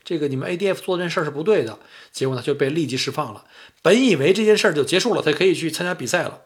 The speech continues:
<clears throat> 结果没几天，这反转就又来了。我现在就爱看反转啊，很多事情刚一发生，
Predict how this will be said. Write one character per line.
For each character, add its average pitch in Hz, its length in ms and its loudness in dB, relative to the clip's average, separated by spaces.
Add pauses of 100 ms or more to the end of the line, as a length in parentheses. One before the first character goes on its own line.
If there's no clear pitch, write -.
<clears throat> 123 140 -6
结 185 180 4
果 175 120 4
没 151 320 2
几 - 340 -10
天， 196 320 -2
这 131 80 -6
反 156 420 -10
转 107 200 -8
就 117 100 -12
又 127 160 -6
来 98 180 -16
了。 107 120 -20 (640)
我 120 160 -4
现 185 100 2
在 196 80 6
就 165 280 0
爱 127 180 -6
看 110 240 -10
反 - 300 -14
转 123 160 -12
啊， - 180 -20
很 - 180 -14
多 180 120 -4
事 190 120 -6
情 131 160 -4
刚 180 160 -4
一 160 60 -4
发 156 220 2
生， 170 160 -4